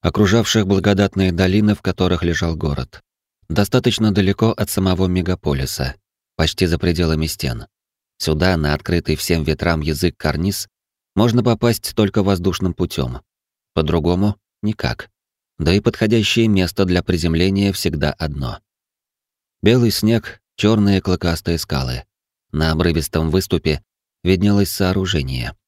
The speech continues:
Круг из десятка прямоугольных каменных столбов, будто вросших в утес. Нечто вроде смотровой площадки на головокружительной высоте.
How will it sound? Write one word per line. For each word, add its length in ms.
Круг 340
из 160
десятка 460
прямоугольных 720
каменных 440
столбов, 520
будто 360
вросших 500
в 60
утес. 480
Нечто 300
вроде 260
смотровой 400
площадки 600
на 240
головокружительной 840
высоте. 540